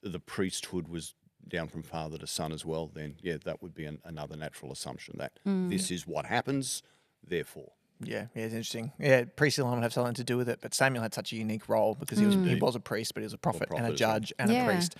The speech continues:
Speaker 2: he was a lot
Speaker 3: And
Speaker 2: of
Speaker 3: so
Speaker 2: things.
Speaker 3: whether he ascribed all that authority to his sons or whether he just gave them priestly duties,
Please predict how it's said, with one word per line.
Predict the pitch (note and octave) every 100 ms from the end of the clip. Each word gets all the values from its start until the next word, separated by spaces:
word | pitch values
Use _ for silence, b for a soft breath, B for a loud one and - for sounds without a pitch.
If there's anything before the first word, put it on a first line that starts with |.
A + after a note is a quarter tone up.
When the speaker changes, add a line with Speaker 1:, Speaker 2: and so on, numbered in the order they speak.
| B
Speaker 2:
he | G3
was | F3+
a | E3+
lot |
Speaker 3:
And | F3
Speaker 2:
of | F#3+
Speaker 3:
so | B2+
Speaker 2:
things. | B2
Speaker 3:
whether | B2+ C3
he | A#2+ A#2
ascribed | G#2 - A#2+ A2+ A2+ A#2 G#2+
all | C3+ C3 C#3
that | C3 B2
authority | A#2+ A#2+ A#2+ A#2+
to | A#2+
his | A2+
sons | - B2+ B2 A#2+
or |
whether | A#2+ A#2
he | A#2
just | A#2 -
gave | A2
them | A2 A#2
priestly | - A2 - A2+
duties, | G#2+ A2 A2+ A2